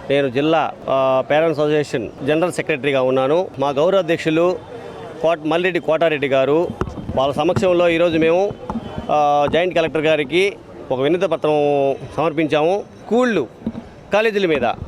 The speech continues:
వాటి మీద మేము పోరాటం చేస్తున్నాం. లాస్ట్ టైమ్ కూడా అదే చెప్పాను. ఈ పోరాట దిశగా జీఓతో పాటు వచ్చాము ఈరోజు. లాస్ట్ టైమ్ ఏంటంటే జీఓ లేదు కాబట్టి డీఓ కన్సర్న్ డీఓ గారిని పిలిచారు. జీఓ గారి, డీఓ గారిని అడిగి, "మీకు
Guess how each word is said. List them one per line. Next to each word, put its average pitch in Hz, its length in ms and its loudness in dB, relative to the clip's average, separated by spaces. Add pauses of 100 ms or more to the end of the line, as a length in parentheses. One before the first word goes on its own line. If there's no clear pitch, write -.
(280)
వాటి 180 200 0
మీద 226 160 2
మేము 196 260 2
పోరాటం 180 360 2
చేస్తున్నాం. 170 440 2 (720)
లాస్ట్ 180 180 0
టైమ్ 220 100 2
కూడా 202 120 0
అదే 196 100 2
చెప్పాను. 190 520 0 (640)
ఈ 170 80 2
పోరాట 208 320 0
దిశగా 180 500 0 (420)
జీఓతో 226 440 2
పాటు 208 220 2
వచ్చాము 185 260 2
ఈరోజు. 175 480 2 (240)
లాస్ట్ 160 200 0
టైమ్ 208 140 2
ఏంటంటే 208 200 0
జీఓ 214 220 2
లేదు 190 220 2
కాబట్టి 180 420 2
డీఓ 202 300 2
కన్సర్న్ 190 360 0
డీఓ 220 260 4
గారిని 175 200 0
పిలిచారు. 185 500 0 (400)
జీఓ 226 260 4
గారి, 185 300 2
డీఓ 214 300 2
గారిని 190 200 2
అడిగి, 190 400 2 (480)
"మీకు 170 420 2